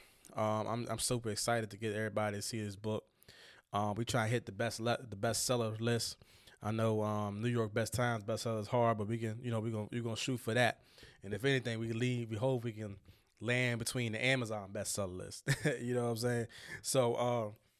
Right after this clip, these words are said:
yeah, man, subscribe to the podcast, subscribe to the email, um, blast. You'll get the excerpts, you'll get motivational, inspiration stuff,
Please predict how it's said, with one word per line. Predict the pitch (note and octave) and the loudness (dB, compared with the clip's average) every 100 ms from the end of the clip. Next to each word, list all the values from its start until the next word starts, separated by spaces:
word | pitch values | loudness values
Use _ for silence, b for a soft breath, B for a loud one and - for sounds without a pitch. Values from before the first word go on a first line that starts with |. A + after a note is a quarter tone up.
| _ - | _ 2
yeah, | C3+ D3+ | 6 6
man, | B2+ A#2 | 4 -2
subscribe | A#2+ - E3 D#3+ | -2 4 4 4
to | |
the | B2+ | 2
podcast, | D3 C#3+ C3+ A#2 | 2 2 0 -4
subscribe | - C3 C3 - | -2 0 0 0
to | A#2+ | -6
the | A#2+ | -4
email, | C3 B2 B2 A#2 - | -4 -2 -4 -6 -8
um, | A#2 A#2 A2+ A2 | -6 -4 -4 -4
blast. | A2+ A#2 A#2 - B B B | 0 2 0 -2 B B B
You'll | A#2+ A#2+ | -2 -2
get | A#2 A#2+ | -2 -4
the | A#2 - | -4 -2
excerpts, | A#2+ - B2 A2+ - | -2 0 0 0 -2
you'll | A2 | -8
get | G#2+ G#2+ | -4 -2
motivational, | A2+ A#2 A2 A2+ - G#2+ | -2 -2 -2 -6 -6 -6
inspiration | A2 - G#2+ A2+ G#2+ | -6 -4 -4 -2 -4
stuff, | - A2 G#2+ | -4 0 0